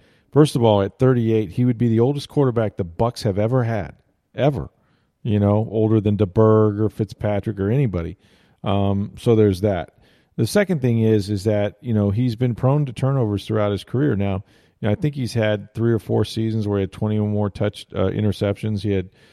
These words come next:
um, twenty-three touchdowns and twenty interceptions last year. So he's not a thirty thirty guy, but he's a twenty twenty guy.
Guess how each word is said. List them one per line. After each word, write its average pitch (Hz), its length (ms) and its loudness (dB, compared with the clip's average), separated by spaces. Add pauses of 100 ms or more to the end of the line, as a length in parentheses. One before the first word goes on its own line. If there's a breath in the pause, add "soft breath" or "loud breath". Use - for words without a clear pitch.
(240 soft breath)
um, 101 420 -6
twenty-three 113 400 -2
touchdowns 101 480 -2
and 95 100 -6
twenty 101 300 -4
interceptions 92 560 -4
last 110 380 -4
year. 101 80 -2
So 107 100 -2
he's 104 140 0
not 107 100 -2
a 85 40 -4
thirty 104 340 0
thirty 147 260 0
guy, 90 200 -4
but 90 60 -2
he's 87 120 -4
a 82 40 -8
twenty 104 300 -4
twenty 123 380 -2
guy. 85 340 -8